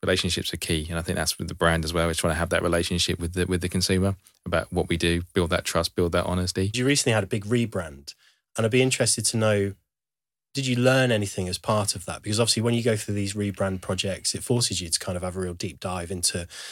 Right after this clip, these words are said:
Speaker 2: where do you sit, what are the consumers looking for, what do you call out? Yeah, what we, can you tell us a little bit about what that project was like?
Speaker 1: It was really interesting. Uh, again, we kind of, we kind of kicked that off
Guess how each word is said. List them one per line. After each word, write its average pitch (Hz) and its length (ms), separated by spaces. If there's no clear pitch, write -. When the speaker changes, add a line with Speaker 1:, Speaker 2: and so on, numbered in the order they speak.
Speaker 2:
where 120 160
do 107 80
you 104 100
sit, 98 340
what 107 140
are - 20
the 104 80
consumers 95 600
looking 92 240
for, 92 240
what 95 160
do 98 80
you 95 60
call 90 300
out? 87 380
Yeah, 147 120
what 135 220
we, 135 160
can - 280
you 120 80
tell 120 160
us 110 100
a 113 40
little 104 180
bit 104 120
about 95 240
what 95 180
that 87 240
project - 280
was 82 140
like? 73 300
Speaker 1:
It 156 60
was 131 120
really 131 160
interesting. 90 480
Uh, 90 120
again, 92 560
we 104 100
kind 135 140
of, 110 80
we - 60
kind 127 140
of 120 60
kicked - 200
that 95 120
off 90 240